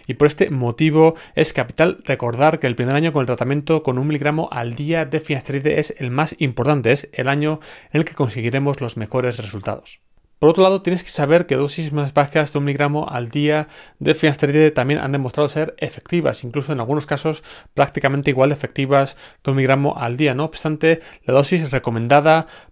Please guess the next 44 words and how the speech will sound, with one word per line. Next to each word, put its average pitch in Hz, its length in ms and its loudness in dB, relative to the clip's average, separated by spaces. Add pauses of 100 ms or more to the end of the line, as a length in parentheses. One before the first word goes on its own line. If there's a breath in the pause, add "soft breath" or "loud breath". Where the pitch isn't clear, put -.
para 156 400 4
tratar 147 260 0
la 139 80 2
alopecia 127 540 -2
androgénica 143 680 -2
es 143 80 0
la 143 100 2
de 131 60 -2
un 139 120 0
miligramo 143 440 -2
al 127 220 -6
día 131 180 0
y 110 80 -4
por 123 220 -6
este - 200 -6
motivo 160 540 2 (260 loud breath)
realmente 151 420 2
es - 200 -4 (120)
capital 156 640 2 (280 loud breath)
el 123 100 -6
primer 139 200 2
año 160 180 2
que 151 80 0
utilicemos 156 560 -2
este 160 220 -2
tratamiento 143 420 0
utilizar 151 460 0
la 131 160 0
dosis 139 340 -4
recomendada 143 640 0 (240 loud breath)
de 143 60 -2
un 147 80 2
miligramo 143 420 2
al 123 220 -4
día 156 320 0
de 139 180 2
finasteride, 147 500 -2
puesto 151 420 -2
que - 60 -2
el 123 80 0
primer 143 220 -2
año, 156 180 0
como 127 160 -4
digo, 143 340 4